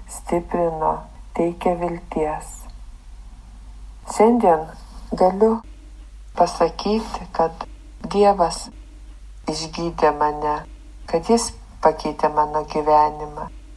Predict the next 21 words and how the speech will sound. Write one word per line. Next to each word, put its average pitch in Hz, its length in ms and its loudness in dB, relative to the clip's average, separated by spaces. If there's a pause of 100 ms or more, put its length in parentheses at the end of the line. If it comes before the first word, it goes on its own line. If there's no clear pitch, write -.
(420)
Jis 226 320 2
yra 175 180 4
mano 151 320 2
stiprybės, - 960 -4
džiaugsmo, 160 840 2
ramybės 156 680 -2
šaltinis, 165 720 -4 (480)
mano 170 340 4
viltis. 165 680 -4 (720)
Ir 185 180 -4
Dievas 233 440 6
ateina 214 520 4
ir 196 100 -4
gydo 202 380 0
kiekvieną, 196 800 2
kas - 240 -2
jo 156 100 4
šaukiasi. - 880 0 (840)
Ir 180 280 2
jeigu 202 400 4
šiandien 180 800 2